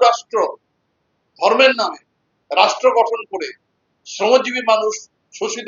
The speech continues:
বঞ্চিত মানুষের যে সমস্যা, সেই সমস্যার সমাধান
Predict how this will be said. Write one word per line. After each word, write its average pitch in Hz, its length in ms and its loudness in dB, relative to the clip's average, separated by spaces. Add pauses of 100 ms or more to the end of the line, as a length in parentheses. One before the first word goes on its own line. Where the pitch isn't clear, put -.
বঞ্চিত - 320 -8 (100)
মানুষের 202 340 -8 (760)
যে 185 80 4 (140)
সমস্যা, 220 400 4 (420)
সেই 220 260 0
সমস্যার 214 440 -4
সমাধান 196 320 0